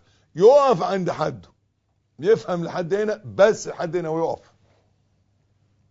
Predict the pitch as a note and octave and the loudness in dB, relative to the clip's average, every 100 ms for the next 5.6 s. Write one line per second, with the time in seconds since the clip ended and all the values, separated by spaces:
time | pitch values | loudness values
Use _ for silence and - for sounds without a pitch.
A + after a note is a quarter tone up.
0 | _ _ _ - A#2+ A#2+ G#2 D3+ D3 E3+ | _ _ _ -20 -14 -12 -8 -6 -4 -4
1 | D#3 D#3 E3 D#3+ C3 D3+ D#3 D3 E3 G#3 | -6 -6 -6 -8 -4 -4 -4 -4 0 0
2 | B3 - _ _ - - E3+ E3+ F3 F3+ | 0 -6 _ _ -10 -2 0 0 -2 -2
3 | D3 G#3+ D#3+ G3 B3+ C4+ D#3 D#3 C#3 D3 | -2 -4 -2 0 2 0 -4 -8 -4 -6
4 | - - G3+ F#3+ D#3+ A#2+ _ _ _ _ | -6 0 2 2 -2 -8 _ _ _ _
5 | _ E3 A3 A3 G3+ | _ -10 -8 -6 -8